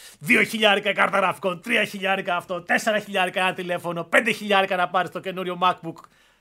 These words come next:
Έτσι! Πούλα την ψυχή στο διάολο για να τα πάρεις όλα αυτά. Τέλος πάντων. <laughs> Ένα μικρό rage ήταν αυτό.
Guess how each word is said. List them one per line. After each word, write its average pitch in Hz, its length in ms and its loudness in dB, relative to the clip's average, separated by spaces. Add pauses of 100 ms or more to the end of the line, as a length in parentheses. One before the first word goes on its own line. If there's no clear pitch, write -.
(120)
Έτσι! 175 1300 6 (300)
Πούλα 240 300 2
την 208 120 2
ψυχή 190 320 -2
στο 202 200 -4
διάολο 202 420 2
για 185 120 -4
να 180 80 -4
τα 185 120 -2
πάρεις 180 280 0
όλα 143 160 -6
αυτά. 127 240 -12 (240)
Τέλος 185 220 -6
πάντων. 143 280 -4 (580)
<laughs> - 520 -20
Ένα 151 260 -6
μικρό 151 300 -4
rage 143 280 -2
ήταν 131 220 -10
αυτό. 127 300 -8